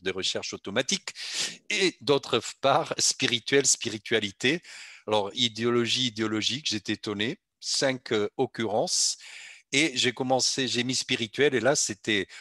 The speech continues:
au bout de cent fois, j'ai arrêté tellement j'ai, euh, j'allais arriver à mille, bon, j'exagère, ils sont à deux cents ou à cent cinquante fois pour spirituel, pour spiritualité. Euh, c'est vrai que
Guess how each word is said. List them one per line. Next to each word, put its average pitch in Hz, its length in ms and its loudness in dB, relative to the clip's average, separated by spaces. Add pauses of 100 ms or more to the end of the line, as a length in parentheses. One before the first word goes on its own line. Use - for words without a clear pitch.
(140)
au 104 100 -6
bout 110 120 -6
de 117 120 -2
cent 110 260 2
fois, 139 220 2
j'ai 107 140 0
arrêté 110 360 0
tellement 110 340 -2
j'ai, 92 300 -6 (440)
euh, 92 420 0
j'allais 95 280 0
arriver 110 300 0
à 107 80 2
mille, 98 360 -4 (140)
bon, 80 160 -16
j'exagère, 98 540 -4 (220)
ils - 100 -20
sont 90 100 -14
à 85 60 -12
deux 101 140 -6
cents 127 260 0
ou 101 80 -2
à 95 60 0
cent 110 180 2
cinquante 131 560 0
fois 156 320 0 (320)
pour 113 140 -6
spirituel, 120 560 0
pour 120 220 -8
spiritualité. 110 920 -2 (480)
Euh, 110 500 4
c'est - 320 2
vrai 127 220 0
que 131 320 2